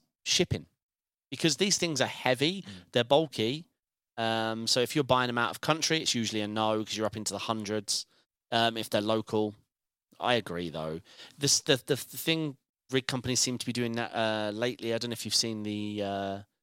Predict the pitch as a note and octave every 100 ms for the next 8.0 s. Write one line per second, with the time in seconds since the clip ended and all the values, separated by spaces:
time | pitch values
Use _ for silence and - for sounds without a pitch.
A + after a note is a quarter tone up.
0 | _ _ _ _ _ _ _ - G#2 G2+
1 | G2+ G2 G2 G2+ G2+ G2+ - - - -
2 | A#2 A2 A2 - F2+ B2 - G2+ - G2
3 | - _ - - - G#2+ G#2+ G2+ G2 F#2+
4 | G2 G2+ G#2 G2+ G2+ G2 G2 G2 F#2+ F#2
5 | G2+ - G2 F#2 F#2 F#2 F#2 G2+ _ _
6 | - E2+ D#2 - F#2+ F#2 F#2 F#2+ G2 _
7 | _ _ _ _ _ - - D3+ G#2+ E2+